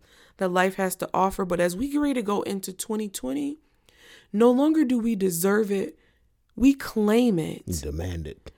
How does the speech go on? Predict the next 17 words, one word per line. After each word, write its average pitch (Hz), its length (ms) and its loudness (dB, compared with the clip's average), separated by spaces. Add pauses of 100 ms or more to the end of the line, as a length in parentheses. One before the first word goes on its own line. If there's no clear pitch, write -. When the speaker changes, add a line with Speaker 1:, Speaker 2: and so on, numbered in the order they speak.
(100)
Speaker 1:
I 240 140 6
demand 214 720 4
it. 151 460 -4 (840)
Everything 277 480 6
I 247 180 2
ever 226 300 2
dreamed 196 520 0
of, 147 260 -4 (260)
I 370 140 2
may 415 180 4
not 392 180 4
even 277 220 6
see 262 240 -2
it 269 80 0
in 233 80 0
my 233 220 0
lifetime. 190 960 -2